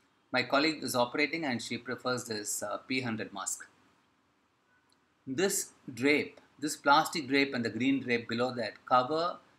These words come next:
the patient's face, patient's nose, and the, and the entry of this exhaust pipe which is below there.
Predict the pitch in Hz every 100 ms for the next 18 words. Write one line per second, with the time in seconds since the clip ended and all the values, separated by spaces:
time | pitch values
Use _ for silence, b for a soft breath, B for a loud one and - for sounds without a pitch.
0 | _ 123 120 143 156 175 160 - 151 151
1 | 170 170 - 143 139 151 139 139 143 160
2 | 180 - 131 139 156 147 127 120 _ b
3 | b 131 151 147 127 127 135 139 165 156
4 | 117 117 113 127 139 - 135 135 123 113
5 | 101 117 120 110 104